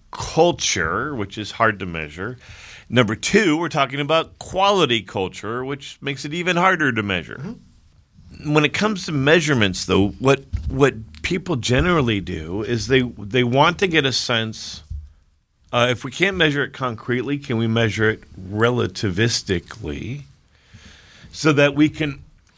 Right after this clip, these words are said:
Speaker 1: learn from others? I, I do agree that I do not like scorecards of this sense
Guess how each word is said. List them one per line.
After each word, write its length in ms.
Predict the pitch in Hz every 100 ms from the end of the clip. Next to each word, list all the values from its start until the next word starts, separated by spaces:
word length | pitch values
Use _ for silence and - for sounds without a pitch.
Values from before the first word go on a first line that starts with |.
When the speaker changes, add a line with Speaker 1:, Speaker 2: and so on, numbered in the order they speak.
| _
Speaker 1:
learn 320 | 92 110 160 143
from 200 | 143 123
others? 280 | 101 92
I, 140 | 110 110
I 100 | 127
do 280 | 117 160 180
agree 400 | 117 127 135 131
that 180 | 117 110
I 80 | 110
do 240 | 101 147
not 260 | 143 127 110
like 180 | 120
scorecards 640 | - - 104 98 107 95 98
of 120 | 85
this 160 | 95 -
sense 580 | - 95 123 - -